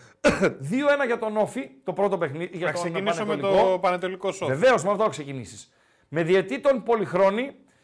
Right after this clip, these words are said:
Speaker 1: με τον, ε, Καραγκιζόπουλο και τον Πάτρα να είναι οι πλαϊνοί,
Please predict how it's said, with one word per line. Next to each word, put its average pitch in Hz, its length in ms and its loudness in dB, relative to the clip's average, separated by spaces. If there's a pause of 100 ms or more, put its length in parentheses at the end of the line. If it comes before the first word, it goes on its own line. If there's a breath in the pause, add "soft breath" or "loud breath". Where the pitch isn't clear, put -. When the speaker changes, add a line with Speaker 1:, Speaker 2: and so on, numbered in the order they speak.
(260)
Speaker 1:
με 175 340 0
τον, 180 560 -2
ε, 175 280 0
Καραγκιζόπουλο 196 920 2
και 220 140 -4
τον 202 280 -8
Πάτρα 208 640 0
να 165 200 -4
είναι 208 420 -4
οι 180 120 -10
πλαϊνοί, 147 640 -2